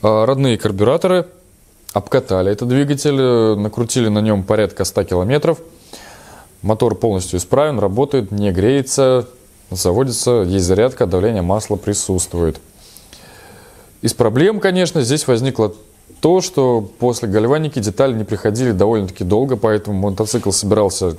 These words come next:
действительно долго, до-, долгий промежуток времени. Но всё-таки сейчас он уже готовый, на нём сшит,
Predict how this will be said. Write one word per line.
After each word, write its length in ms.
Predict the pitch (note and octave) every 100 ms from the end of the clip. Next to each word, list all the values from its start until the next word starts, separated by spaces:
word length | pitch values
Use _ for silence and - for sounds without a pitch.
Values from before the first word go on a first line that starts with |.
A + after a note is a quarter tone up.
| -
действительно 680 | E2+ F2+ A#2 - G#2 F#2+ F#2
долго, 380 | F2+ G#2 F#2 E2+
до-, 180 | F#2 F2+
долгий 320 | G2+ G#2+ F2+
промежуток 460 | F2+ F#2 F2+ E2 E2
времени. 360 | A2+ E3 F#3 F#3+ - - - - - - - - - - - - - - - -
Но 300 | A2+ E3+ G3
всё-таки 380 | - D#3+ D3 A2+
сейчас 340 | A2 C3 E3
он 80 | B2
уже 140 | G#2 F#2+
готовый, 500 | A2 E3 G#3 F#3 A#2+
на 140 | C3
нём 200 | C3+ G#2+
сшит, 640 | F#2 - - - C3 -